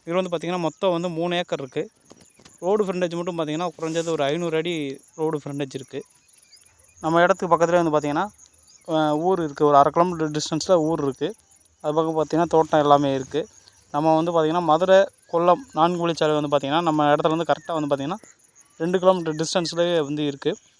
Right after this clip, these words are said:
இது வந்து பார்த்தீங்கன்னா, ஒரு ஏக்கர் வந்து பதினஞ்சு லட்ச ரூபா சொல்றாங்க. மொத்தம் வந்து மூணு ஏக்கர் ரோடு ஃப்ரண்டேஜில் இருக்கு.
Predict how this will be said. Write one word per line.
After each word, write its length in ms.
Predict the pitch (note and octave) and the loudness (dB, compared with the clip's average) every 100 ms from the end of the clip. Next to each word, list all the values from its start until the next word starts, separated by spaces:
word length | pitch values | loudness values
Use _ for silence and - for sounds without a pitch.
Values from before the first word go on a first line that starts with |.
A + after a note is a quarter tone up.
| _ _ _ | _ _ _
இது 120 | E3 | -2
வந்து 200 | F#3 F#3 | 2 4
பார்த்தீங்கன்னா, 240 | F3+ F#3 F#3 | 4 4 2
ஒரு 160 | D#3+ | 4
ஏக்கர் 320 | F3 F#3+ G3 | 4 4 4
வந்து 540 | E3 D#3+ F#3 E3 D#3 C#3+ | 4 4 4 6 4 2
பதினஞ்சு 420 | C#3 D#3+ E3 D3+ D3 | -2 -2 -2 -2 -2
லட்ச 120 | D#3 | 2
ரூபா 100 | E3 - | 0 0
சொல்றாங்க. 380 | C#3+ C3+ B2+ F3+ - - _ _ _ - | -2 -2 0 -4 -4 -20 _ _ _ -8
மொத்தம் 280 | D#3+ D#3+ G3+ | -4 2 2
வந்து 160 | F#3 | 2
மூணு 280 | F#3 F3+ G3 | -2 -2 0
ஏக்கர் 300 | F#3 G3 F3 | 0 0 -2
ரோடு 240 | E3 F3+ | 4 4
ஃப்ரண்டேஜில் 460 | D#3+ E3+ E3+ E3 D#3 | 4 2 0 0 0
இருக்கு. 320 | C#3+ F3 A3 | -2 -4 -6